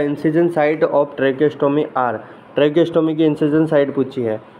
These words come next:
देखो ये है आपका सपोज लंग्स, ठीक है, और लंग्स के ऊपर से आपको मैं बना देता हूँ यहाँ पे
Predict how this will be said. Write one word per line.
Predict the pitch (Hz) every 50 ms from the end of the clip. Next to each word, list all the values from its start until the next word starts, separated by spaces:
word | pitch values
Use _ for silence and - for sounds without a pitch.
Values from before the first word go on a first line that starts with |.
| - - -
देखो | 127 127 131 131 135 139
ये | 131 135 139 143 143 143
है | 143 143 143
आपका | 143 139 - - 147
सपोज | 143 - 143 120 131 131 123
लंग्स, | 117 120 127 139 151 165 165 165 170 165 160 160 - - - - - - - -
ठीक | - 151 147
है, | 165 170 165 170 - - -
और | - 123 123
लंग्स | 120 127 135 143 147 147 -
के | 165
ऊपर | 160 147 131 151 151 147 139
से | 139 - 156 151
आपको | 139 135 135 135 - - 139
मैं | 139 143 135
बना | 127 127 131 135 135 131
देता | 131 127 - 131
हूँ | 131 135 139 135
यहाँ | 127 123 120 120
पे | 147 151